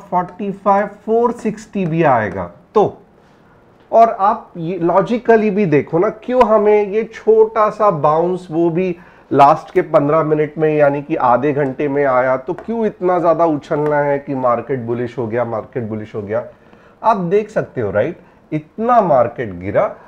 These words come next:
उसके कंपैरिजन में इतना सा तो ऊपर जाएगा ही, राइट? अब अगर मार्केट समझो फ़ोर्टी सिक्स वन हंड्रेड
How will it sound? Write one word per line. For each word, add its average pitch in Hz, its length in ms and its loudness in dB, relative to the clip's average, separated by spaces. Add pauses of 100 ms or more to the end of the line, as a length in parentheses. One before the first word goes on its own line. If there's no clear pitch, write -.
(180)
उसके 214 440 -6
कंपैरिजन 120 760 -2
में 196 360 -8
इतना 170 400 -2
सा 196 200 0
तो - 280 -8
ऊपर 160 380 -4
जाएगा 135 400 0
ही, 131 160 -2
राइट? 135 360 -4 (380)
अब 175 240 4 (420)
अगर 135 460 4
मार्केट 196 680 0
समझो 170 600 -4 (140)
फ़ोर्टी 123 420 -2
सिक्स 196 440 -6
वन 131 400 0
हंड्रेड 165 420 -2